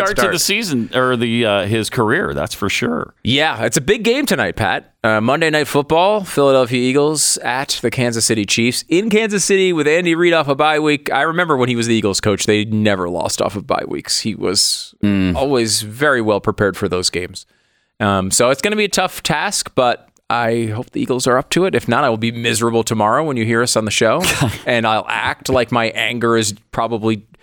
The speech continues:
Speaker 2: targeted at Joe Biden or Gavin Newsom or s-
Speaker 1: Mm-hmm.
Speaker 2: whoever
Speaker 1: But
Speaker 2: else
Speaker 1: it's
Speaker 2: is in
Speaker 1: really
Speaker 2: the news.
Speaker 1: not.
Speaker 2: It's really just frustration over the Eagles losing, which I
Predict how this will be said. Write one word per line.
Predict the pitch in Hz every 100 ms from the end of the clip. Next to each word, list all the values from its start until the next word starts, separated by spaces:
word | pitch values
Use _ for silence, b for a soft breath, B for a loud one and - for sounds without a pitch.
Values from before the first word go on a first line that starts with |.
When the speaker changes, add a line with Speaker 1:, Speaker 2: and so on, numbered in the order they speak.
| b b -
Speaker 2:
targeted | 117 113 113 117
at | 113 113
Joe | 113 110 110
Biden | 104 101 110 107
or | 101
Gavin | 107 107 110 104
Newsom | 101 98 110 104
or |
s- | 101 110
Speaker 1:
Mm-hmm. | 104
Speaker 2:
whoever | 127 117
Speaker 1:
But | 110
Speaker 2:
else | 110
Speaker 1:
it's | -
Speaker 2:
is | 131
in |
Speaker 1:
really | 117 104
Speaker 2:
the | 104
news. | 78
Speaker 1:
not. | 127
Speaker 2:
It's | 131
really | 147 143 127
just | 120 -
frustration | 120 107 - 107 - 98
over | 98
the | 98
Eagles | 98 98 -
losing, | 92 - 92
which | 123
I | 156